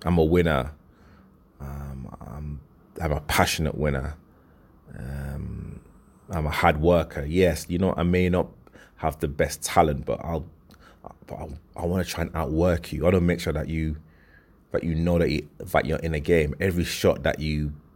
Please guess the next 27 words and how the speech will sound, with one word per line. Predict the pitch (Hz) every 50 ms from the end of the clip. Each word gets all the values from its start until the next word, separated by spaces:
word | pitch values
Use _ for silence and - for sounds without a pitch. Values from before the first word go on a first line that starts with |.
| - - 71
that | 87 85 -
you | 80 78
make, | 80 82 90 92 85 78 - - - -
I | 76
want | 76 82 87 73
you | 76 76
to | - 78
know | 78 78 78 78 85 82 82
that | - - 71
you've | 78 73 76
worked | 73 80 90 92 85 - -
for | - 71
that | - -
shot. | - - - - - - - - - - - - - - - -
Every | 87 82 85 78
pass, | 73 - - - - 92 90 - - - - -
you | 78 78
know, | 73 78 78 80 76 - - - - -
you | 62 85
know | 80 82 85 85
that | 82 80 -
there's | 78 73 -
someone's | - 80 78 78 76
gonna | - 82 76 71
be | 76 73 -
on | - 85 90 90 82
you. | 73 71 67 67